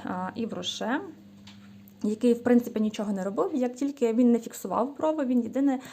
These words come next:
а, їх, е, якось так, е, вкладав, то довикористала майже, можна сказати так, а, вдома, тому що я брала вже його, а, розчісувала спочатку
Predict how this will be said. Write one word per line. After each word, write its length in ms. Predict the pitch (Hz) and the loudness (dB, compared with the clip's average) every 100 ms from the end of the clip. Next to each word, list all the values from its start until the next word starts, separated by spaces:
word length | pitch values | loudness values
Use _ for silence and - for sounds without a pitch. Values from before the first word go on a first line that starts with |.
| - | -8
а, 280 | 202 190 185 | -6 -4 -4
їх, 380 | 185 247 247 214 | -2 -2 -2 -4
е, 160 | 202 | -2
якось 240 | 196 214 214 | -2 -6 -8
так, 220 | 202 - | -10 -6
е, 240 | 190 185 185 | -4 -4 -6
вкладав, 560 | - - 190 220 320 330 - | -12 -4 0 2 2 0 0
то 220 | 247 233 | 2 2
довикористала 680 | 196 214 233 196 - 190 185 | 2 0 -2 -6 -8 -6 -2
майже, 380 | 208 202 196 185 - - - | 0 -2 -4 -10 -10 -14 -8
можна 240 | 196 196 | -8 -8
сказати 300 | - 196 185 | -10 -12 -4
так, 200 | 180 - | -4 -4
а, 100 | 190 | -8
вдома, 360 | 180 170 262 320 | -6 0 0 0
тому 200 | - 226 | 0 -2
що 160 | 220 196 | -2 -4
я 120 | 208 | -2
брала 380 | 196 196 196 185 - - | 0 0 0 -2 -10 -14
вже 180 | 180 202 | -6 -4
його, 360 | 196 202 185 - - - | -2 0 -2 -2 -16 -8
а, 340 | 185 190 196 | -6 -2 -2
розчісувала 500 | 214 - 220 190 185 | -4 -4 -6 -4 -4
спочатку 500 | 185 196 196 175 180 | -2 -6 -2 -2 -4